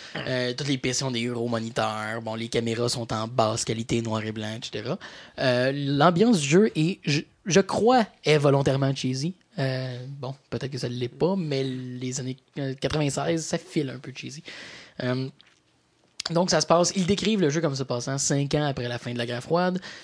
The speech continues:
Euh, des espions russes et américains se font assassiner. Un groupe s'organise pour investiguer. The Kingbridge Executive. C'est, c'est à peu près la profondeur du setting du jeu.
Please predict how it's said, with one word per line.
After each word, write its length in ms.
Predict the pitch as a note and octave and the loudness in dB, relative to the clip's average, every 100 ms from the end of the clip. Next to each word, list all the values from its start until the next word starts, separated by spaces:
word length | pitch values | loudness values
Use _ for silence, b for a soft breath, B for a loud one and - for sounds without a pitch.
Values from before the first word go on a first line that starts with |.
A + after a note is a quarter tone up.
| B B2 | B -4
Euh, 120 | B2 | -2
des 220 | B2+ C3 | 0 0
espions 400 | B2+ - C#3 C3+ | -2 -2 -2 -2
russes 320 | C3 A3 - | -2 -4 -4
et 140 | F#3+ F#3+ | -2 -2
américains 420 | E3 C#3 D#3 F3 | -2 -4 -4 -2
se 180 | - D#3 | 0 -2
font 220 | - D3+ - | -2 -6 -4
assassiner. 460 | D3+ D3+ B2 C3 _ _ _ - | -4 -4 -6 -10 _ _ _ -4
Un 140 | C3+ | -2
groupe 300 | C#3 F3+ F#3 - | 0 -2 -4 -10
s'organise 600 | - - F3 E3+ E3+ F3 | -4 -2 0 0 0 -2
pour 280 | - F3 - | 0 0 0
investiguer. 560 | D3+ B2 B2+ - B2 D#3 B B B B - B2+ | -4 -4 -6 -8 -8 -10 B B B B -6 0
The 100 | C3 - | 0 4
Kingbridge 720 | C#3+ C3 B2 A#2 A#2 A2 - - | 4 4 4 4 2 2 -4 -6
Executive. 880 | A2 A#2 A#2+ G#2+ A2 - G2+ G#2+ A2 C3 | -8 -4 -4 -2 -4 -6 -10 -12 -12 -12
C'est, 240 | - C3 A#2 | -8 -8 -6
c'est 180 | - B2 | -8 -8
à 40 | |
peu 60 | A#2+ | -10
près 140 | A#2+ | -10
la 80 | A#2+ | -10
profondeur 720 | - A#2+ A#2+ A#2 A#2 B2+ B2+ | -10 -10 -8 -8 -6 -6 -6
du 240 | B2 B2 | -8 -6
setting 400 | A#2+ B2+ - B2+ | -4 -4 -6 -8
du 100 | B2 | -8
jeu. 200 | A#2+ D3+ | -6 -6